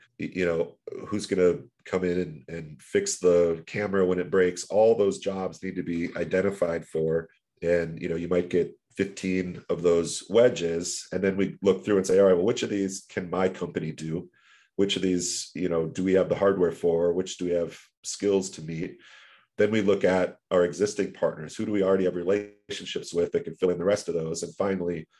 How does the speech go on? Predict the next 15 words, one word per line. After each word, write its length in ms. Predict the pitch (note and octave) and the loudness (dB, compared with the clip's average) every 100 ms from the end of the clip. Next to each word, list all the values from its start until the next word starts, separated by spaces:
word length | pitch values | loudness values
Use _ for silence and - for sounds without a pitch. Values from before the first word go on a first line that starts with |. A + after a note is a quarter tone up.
| _ _ _ | _ _ _
whatever's 340 | F#2 E2+ D#2+ | 4 4 4
left 400 | A#2 G#2+ F2+ - | 4 6 2 -2
is 300 | D#2+ - - _ | -8 -10 -16 _
the 100 | E2+ | -4
digital 340 | G#2 F#2+ E2+ | 0 2 4
orchestrator 560 | G2 G2 F2+ F2 E2 E2 | 4 4 0 0 2 0
needs 220 | E2+ E2 | -4 -8
to 80 | D#2+ | -2
go 120 | E2 | -2
find 480 | D#2 F2+ F2+ F2 D#2 | 0 -2 -2 -2 -2
those 220 | E2 D#2 | -4 -4
players 640 | - - F#2 F2+ E2 D#2+ - | -2 4 6 6 4 0 -6
in 100 | D#2 | -8
the 220 | D#2+ G2+ | -4 -2
ecosystem. 720 | F2 E2 D#2+ D#2 E2 D#2+ | 0 0 0 -2 -4 -6